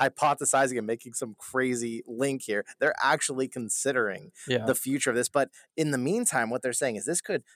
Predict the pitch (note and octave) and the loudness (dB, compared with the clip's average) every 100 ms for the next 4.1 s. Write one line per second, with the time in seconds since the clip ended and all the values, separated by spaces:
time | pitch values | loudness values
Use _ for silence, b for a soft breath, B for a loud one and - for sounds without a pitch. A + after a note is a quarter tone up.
0 | - D3 D#3 D#3 C#3 G#2+ B2 C#3 - B2+ | 0 4 4 4 2 0 0 2 0 -2
1 | C3 G2+ G#2+ A#2 A#2+ B2 C#3+ G#2+ F2 F#2 | -4 -6 -4 0 2 2 -2 -4 -8 -10
2 | F2+ F2+ F#2 F2+ - F#2 E2+ - B - | -10 -10 -10 -10 -10 -8 -8 -10 B 0
3 | G#3 - - - F#3 - - - E3+ E3 | 2 2 -4 -4 -2 -2 -6 -2 0 0
4 | C#3 | -2